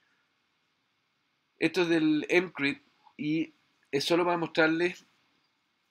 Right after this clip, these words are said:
o tratar de ilustrarles el concepto de, eh, hipotensión permisiva. Todo est-, estos son imágenes de, eh, la, eh,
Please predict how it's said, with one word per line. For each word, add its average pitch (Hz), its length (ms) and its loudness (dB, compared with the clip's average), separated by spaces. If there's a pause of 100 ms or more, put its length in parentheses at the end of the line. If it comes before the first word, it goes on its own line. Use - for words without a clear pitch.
(200)
o - 100 0
tratar 143 260 -2
de 147 60 -6
ilustrarles 151 600 0
el 135 120 -6
concepto 143 640 -8
de, 135 440 -6
eh, - 260 -10
hipotensión 127 500 -6
permisiva. 123 640 -6 (640)
Todo 196 280 2 (140)
est-, 156 220 -6
estos 156 260 -6
son 160 400 -2
imágenes 143 580 -4
de, 139 440 -4
eh, - 240 -12
la, 123 560 -4 (140)
eh, - 260 -16